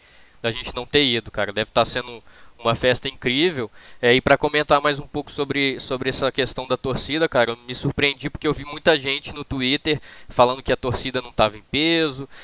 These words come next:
que a torcida não tava, não tava ajudando como todo mundo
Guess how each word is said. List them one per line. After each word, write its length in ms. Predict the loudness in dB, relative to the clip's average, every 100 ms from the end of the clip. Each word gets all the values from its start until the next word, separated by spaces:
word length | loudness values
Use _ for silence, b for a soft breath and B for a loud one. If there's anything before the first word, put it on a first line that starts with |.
| B
que 80 | -4
a 40 |
torcida 400 | -2 -2 -2 -4
não 120 | -6 0
tava, 520 | 2 2 2 0 -2 b b
não 120 | 0
tava 220 | 4 4
ajudando 440 | 4 -2 0 -2 -2
como 640 | -8 -10 -8 -6 -6 -6
todo 220 | -6 -8 -8
mundo 560 | -10 -8 -6 -6 -10